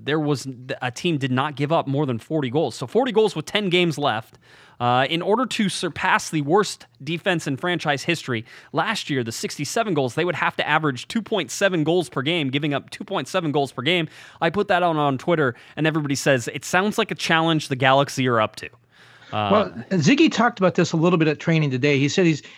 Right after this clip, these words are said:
Speaker 2: he's not used to coaching a team that concedes that many goals. He said he's always been thought of, at least been told by people, that he's a defensive coach. And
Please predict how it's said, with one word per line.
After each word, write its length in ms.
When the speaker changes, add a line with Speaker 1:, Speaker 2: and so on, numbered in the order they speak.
Speaker 2:
he's 240
not 280
used 340
to 60
coaching 380
a 80
team 400
that 160
concedes 460
that 180
many 220
goals. 340
He 80
said 160
he's 140
always 320
been 140
thought 380
of, 180
at 80
least 220
been 140
told 360
by 140
people, 300
that 100
he's 160
a 40
defensive 580
coach. 340
And 140